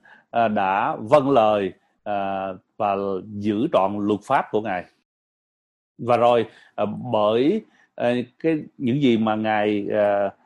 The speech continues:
à, đã làm đó, Ngài đã thực hiện, à, rồi những cái đức tin mà, à, cái lòng tin của Ngài đó, à, đã thực hiện đó,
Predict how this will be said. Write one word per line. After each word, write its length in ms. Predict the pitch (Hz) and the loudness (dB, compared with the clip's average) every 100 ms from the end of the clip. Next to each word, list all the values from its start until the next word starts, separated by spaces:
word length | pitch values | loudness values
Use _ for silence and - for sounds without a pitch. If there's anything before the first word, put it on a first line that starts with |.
| _ _ | _ _
à, 220 | 104 101 | -4 -4
đã 640 | 95 104 101 104 113 135 151 _ _ - | -2 0 4 4 4 2 -2 _ _ -8
làm 380 | 113 110 113 104 | 0 4 4 2
đó, 80 | 120 | -2
Ngài 140 | 120 | 0
đã 120 | 107 | 0
thực 240 | 104 120 110 | 0 -2 -2
hiện, 340 | 104 101 110 - | 0 0 -4 -8
à, 280 | 110 110 104 - 113 | -6 -4 -6 -10 -12
rồi 400 | 107 107 101 101 - _ _ _ | -6 -2 -2 -4 -10 _ _ _
những 260 | 117 110 110 | -6 -4 -2
cái 80 | 165 | 0
đức 180 | 247 - | 2 6
tin 460 | 156 143 127 117 | 6 6 2 0
mà, 340 | 104 101 98 95 - - - - | 2 4 2 0 -6 -20 -20 -8
à, 160 | 101 95 | -6 0
cái 80 | 156 | 2
lòng 200 | 110 110 | 4 4
tin 180 | 135 | 4
của 120 | 123 131 | 4 2
Ngài 240 | 110 101 | 2 0
đó, 80 | 110 - | -2 -6
à, 280 | - 110 107 | -8 -6 -4
đã 200 | 101 101 | -2 -2
thực 220 | - 113 | -2 -4
hiện 220 | 107 92 | -2 -2
đó, 80 | 113 | -4